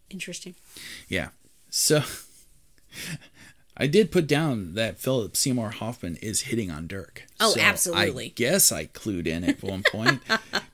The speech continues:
Speaker 1: So obviously he starts
Speaker 2: He's
Speaker 1: making money.
Speaker 2: he starts making a lot of money.
Speaker 1: They go on a shopping spree 'cause obviously he needs clothes.
Speaker 2: Yes.
Speaker 1: And he goes a little hog wild.
Speaker 2: But, yeah, but also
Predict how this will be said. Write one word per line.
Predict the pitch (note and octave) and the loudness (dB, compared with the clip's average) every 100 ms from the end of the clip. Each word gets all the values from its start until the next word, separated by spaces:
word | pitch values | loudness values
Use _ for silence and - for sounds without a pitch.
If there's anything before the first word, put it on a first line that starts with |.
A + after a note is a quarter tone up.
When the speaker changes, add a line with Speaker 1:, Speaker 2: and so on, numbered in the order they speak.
| A3+ - _ _ | -12 -12 _ _
Speaker 1:
So | - C#4+ | -2 4
obviously | D#4 E4 E4 D4+ C#4 | 4 6 4 4 2
he | B3+ C#4+ | 2 2
starts | C#4 C4 B3 | 4 4 4
Speaker 2:
He's | |
Speaker 1:
making | C4+ C4 D4+ | 4 6 6
money. | G#3+ E3 D#3 | 4 2 -2
Speaker 2:
he | G2+ A#2 B2+ | -6 -4 0
starts | A#2 B2 A#2+ - | 2 4 4 2
making | A#2+ A2 F#2 | 0 -2 -4
a | D#2 | -4
lot | F2 A#2+ | -2 0
of | C3 | 2
money. | A#2+ A2+ A2 A2 - - - - | 2 2 2 0 -8 -20 -20 -6
Speaker 1:
They | F3 | -2
go | F#3+ G#3 | 2 2
on | A3 | 4
a | |
shopping | A#3 A#3 G3 F#3+ F3+ | 4 4 4 2 -4
spree | - F#3 F#3 | -2 0 0
'cause | F#3+ F3 | 0 -4
obviously | - D#3+ F#3+ D#3+ D#3 F3 | -2 -2 0 0 -2 -4
he | D3+ | -4
needs | C#3+ C#3 | -4 -2
clothes. | - A#2 D2+ - - | -4 -4 -6 -8 -8
Speaker 2:
Yes. | - A2+ D#2+ C2+ - - - - - - - | 0 2 2 0 -2 -2 -8 -20 -20 -20 -2
Speaker 1:
And | F#3 E3+ | 0 2
he | - A3 G#3+ | 0 0 2
goes | F3+ F3+ | 0 0
a | |
little | D#3+ D#3 D#3+ | -2 -4 -4
hog | D#3+ D#3 | -6 -6
wild. | D#3 A2+ D2+ - - _ _ _ - | -6 -8 -12 -16 -20 _ _ _ -4
Speaker 2:
But, | B2+ C3+ B2 | -2 -2 -4
yeah, | C#3+ C#3 - | -4 -4 -4
but | B2+ A#2+ | -8 -6
also | B2+ C3 - A#2 G2+ | -6 -6 -4 -4 -6